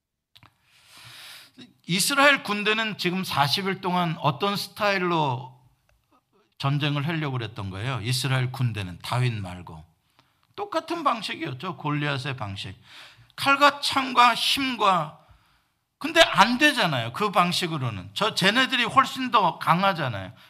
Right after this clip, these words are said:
그러니까 방법이 없으니까 두렵고, 어, 꼼짝 못하게 된 거죠.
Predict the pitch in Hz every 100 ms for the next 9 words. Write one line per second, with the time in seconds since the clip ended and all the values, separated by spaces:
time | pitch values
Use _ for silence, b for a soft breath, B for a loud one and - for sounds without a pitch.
0 | B 311 403 - 381 311 - 226 233 240
1 | 226 - 208 196 277 320 - B B B
2 | - 247 240 - - 440 370 - _ _
3 | _ _ _ _ - - 339 - 349 -
4 | 330 262 180 - 147 127 110 101 101 110
5 | 113 110 101